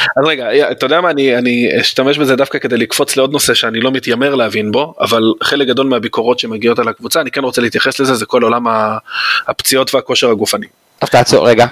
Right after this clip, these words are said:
Speaker 2: תן לי. לא תן לי, מה שנקרא. אה, מילה, מילה על מה שאמרתי מקודם, אה,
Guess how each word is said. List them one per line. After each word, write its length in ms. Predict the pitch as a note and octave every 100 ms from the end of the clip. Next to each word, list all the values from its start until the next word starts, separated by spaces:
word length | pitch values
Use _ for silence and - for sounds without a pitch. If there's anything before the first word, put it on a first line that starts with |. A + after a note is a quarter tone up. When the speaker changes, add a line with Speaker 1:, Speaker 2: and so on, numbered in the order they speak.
| - _ _ -
Speaker 2:
תן 140 | A2
לי. 100 | F#2+ - _ - - - - -
לא 120 | C3+
תן 220 | C#3 D#3 C3+
לי, 160 | B2+
מה 100 | A2+
שנקרא. 360 | G#2+ G#2 - F#2+ - _ _ -
אה, 100 | A2 - - - - -
מילה, 360 | - D3 D3 D#3 -
מילה 240 | C3 C3+
על 60 | C3+
מה 80 | C3
שאמרתי 400 | C3 A#2+ A#2 B2
מקודם, 480 | A#2+ B2+ A#2 A#2 C3+ - - - - - -
אה, 140 | -